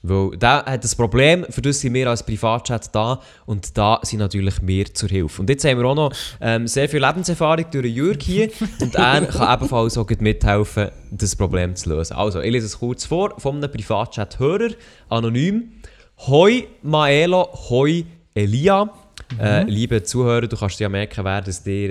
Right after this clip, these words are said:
Speaker 1: äh, unterstützt hat, dann kannst du das nächste Mal den Namen vorwärts schieben. Perfekt. Also, «Ha, eine Beicht für einen Podcast, mach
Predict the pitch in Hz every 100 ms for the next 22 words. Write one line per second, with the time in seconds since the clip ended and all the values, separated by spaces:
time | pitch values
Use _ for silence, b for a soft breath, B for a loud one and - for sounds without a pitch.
0 | 95 90 90 90 113 113 117 107 104 92
1 | 87 92 90 - 85 85 85 82 87 B
2 | B B - - 85 90 92 90 90 -
3 | - - 80 - - 65 - - 104 85
4 | B B B B 131 135 165 - 147 -
5 | 175 233 226 - - 160 165 - 147 151
6 | - 131 131 - - _ - 110 127 90
7 | 71